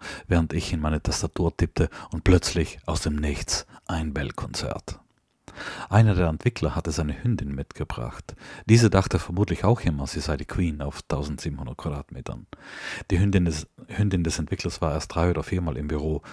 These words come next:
Sie sind sich noch nie über den Weg gelaufen. Ich amüsierte mich sehr über den Schreck meiner Hündin.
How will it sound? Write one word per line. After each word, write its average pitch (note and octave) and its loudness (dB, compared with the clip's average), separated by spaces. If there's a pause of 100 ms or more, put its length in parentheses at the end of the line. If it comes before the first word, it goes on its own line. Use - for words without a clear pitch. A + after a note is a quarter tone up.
Sie - -6
sind D#2+ 0
sich D#2 -8
noch D2 -12
nie D#2+ -4
über D#2+ -2
den D#2 -6
Weg E2+ -2
gelaufen. - -8 (1600)
Ich A2 4
amüsierte G2+ 6
mich D2+ 0
sehr F2 0
über D2+ -6
den C2+ -8
Schreck - -8
meiner B1+ -8
Hündin. C#2 -8